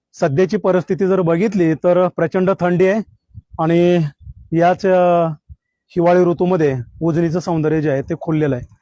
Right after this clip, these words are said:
आता उजनीचं सौंदर्य कशामुळे खुललं आहे तर हे पाठीमागे जर तुम्ही बघितले तर हे संपूर्ण असणारे फ्लेमिंगो आहेत आणि हे फ्लेमिंगो पाहण्यासाठी हे जे पर्यटक आहेत, हे पर्यटक आपण जर बघत असाल तर खूप दूरवरून महाराष्ट्रातून, महाराष्ट्राच्या बाहेरून हे पर्यटक जे आहेत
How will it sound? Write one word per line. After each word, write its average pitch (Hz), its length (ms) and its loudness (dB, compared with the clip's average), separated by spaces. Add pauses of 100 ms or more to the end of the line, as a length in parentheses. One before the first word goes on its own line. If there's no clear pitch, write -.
(160)
आता 165 100 -2
उजनीचं 175 400 0
सौंदर्य 185 340 0
कशामुळे 180 460 -2
खुललं 175 260 0
आहे 127 80 -2 (560)
तर 175 180 2
हे 180 320 2
पाठीमागे 170 540 -2
जर 165 100 -2
तुम्ही 160 200 -2
बघितले 160 460 -2 (560)
तर 160 60 -2
हे 180 380 0 (540)
संपूर्ण 185 400 -2
असणारे 175 500 0 (400)
फ्लेमिंगो 214 420 2
आहेत 185 180 4 (180)
आणि 160 160 -2
हे 190 180 -2
फ्लेमिंगो 180 480 -2
पाहण्यासाठी 175 640 -2 (540)
हे 160 80 0
जे 175 100 2
पर्यटक 190 580 0
आहेत, 131 100 -2
हे 131 240 -2
पर्यटक 165 480 0 (680)
आपण 175 240 -2
जर 175 100 2
बघत 170 300 2
असाल 139 360 -2 (480)
तर 202 120 -2
खूप 196 160 0
दूरवरून 202 500 2
महाराष्ट्रातून, 180 760 -2
महाराष्ट्राच्या 170 500 -2
बाहेरून 160 400 0
हे 165 60 -2
पर्यटक 160 400 -4
जे 147 140 -6
आहेत 185 100 -2